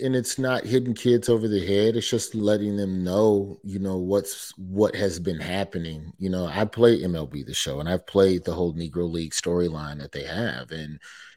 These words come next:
it's a lot of rich history intertwined within the gameplay, and I think that's the thing that's, like, really dope about it.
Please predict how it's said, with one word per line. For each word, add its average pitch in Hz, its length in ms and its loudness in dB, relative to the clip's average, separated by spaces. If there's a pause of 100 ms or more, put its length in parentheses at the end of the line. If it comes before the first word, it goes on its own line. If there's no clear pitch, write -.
(160)
it's 101 240 2
a 82 160 2
lot 82 640 0
of 80 280 -2
rich - 400 -2
history 87 600 -4 (560)
intertwined 98 1000 2
within 90 340 0
the 80 80 -4
gameplay, 80 640 -4
and 76 100 -10
I 85 60 -4
think 82 260 -10
that's 85 280 -4
the 73 80 -10
thing 69 260 -12
that's, 65 200 -16
like, 71 160 -12
really 71 300 -10
dope 71 300 -14
about 64 240 -18
it. - 60 -20